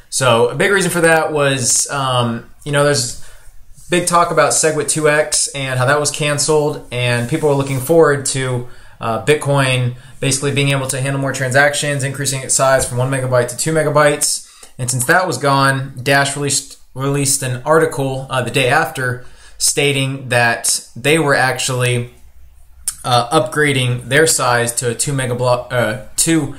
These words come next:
megabyte size and lowering their transaction fees. So I don't know if this was planned, but, um, you know, after people's disappointment from segwit two X, then you have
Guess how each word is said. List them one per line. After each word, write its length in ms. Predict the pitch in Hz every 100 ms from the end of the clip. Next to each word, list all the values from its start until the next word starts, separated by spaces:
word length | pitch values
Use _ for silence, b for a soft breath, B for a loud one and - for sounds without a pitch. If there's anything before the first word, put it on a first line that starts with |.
| B
megabyte 400 | 139 139 131 120
size 680 | - - 151 143 127 120 120
and 140 | 123
lowering 280 | 127 139 131
their 100 | 120
transaction 680 | 113 127 113 120 131 - 110
fees. 460 | - 101 95 - B B B B
So 340 | - - 123 120
I 80 | 156
don't 80 | 175
know 60 |
if 40 | 160
this 140 | 135
was 100 | 117
planned, 840 | - - 160 175 185 185 165 143 123
but, 500 | 135 123 120 - -
um, 720 | 135 127 123 120 110 107 107 B B B
you 100 | 131
know, 300 | 131 123 123
after 320 | 147 156 165
people's 380 | 131 156 147 139
disappointment 540 | 135 135 - 147 139 123
from 100 | 131
segwit 380 | 139 131 123
two 200 | 120 139
X, 380 | 151 170 165 -
then 380 | - 123 127 123
you 80 | 123
have 440 | 127 120 113 -